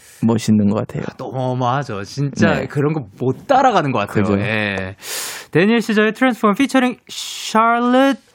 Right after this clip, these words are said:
Speaker 2: 데이 윌슨, 예, 인 거고, 그리고 저도 추천곡을 하나 들고 왔는데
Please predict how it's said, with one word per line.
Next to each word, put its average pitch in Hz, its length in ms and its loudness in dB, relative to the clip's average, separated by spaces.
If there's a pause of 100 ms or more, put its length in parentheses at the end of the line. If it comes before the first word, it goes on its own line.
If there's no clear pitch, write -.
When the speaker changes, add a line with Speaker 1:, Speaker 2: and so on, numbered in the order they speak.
Speaker 2:
데이 151 260 4
윌슨, 143 680 0 (320)
예, 104 300 -2
인 113 120 -2
거고, 175 360 2
그리고 165 180 2
저도 220 540 2
추천곡을 202 440 0
하나 196 160 2
들고 131 300 -2
왔는데 80 760 -4